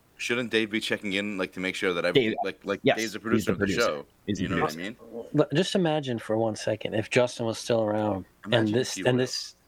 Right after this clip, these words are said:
Speaker 3: and this did happen, which it did. Like,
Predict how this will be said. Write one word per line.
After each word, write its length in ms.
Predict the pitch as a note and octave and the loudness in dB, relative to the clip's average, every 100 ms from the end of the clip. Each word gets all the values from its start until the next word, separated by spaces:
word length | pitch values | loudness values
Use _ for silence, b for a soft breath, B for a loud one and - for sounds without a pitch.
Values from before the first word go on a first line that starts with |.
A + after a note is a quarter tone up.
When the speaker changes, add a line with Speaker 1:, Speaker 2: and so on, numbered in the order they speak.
| - B B B - | -20 B B B 2
Speaker 3:
and 200 | C3 A#2 | 4 4
this 200 | C#3 - | 0 2
did 200 | D3 D3 | 0 2
happen, 380 | B2+ A#2+ A#2+ A2+ | 0 0 0 -2
which 200 | A2+ G#2 | -2 -4
it 100 | G2+ | 2
did. 280 | B2 G#2 - _ - | 2 0 -6 _ 2
Like, 200 | A2+ | 2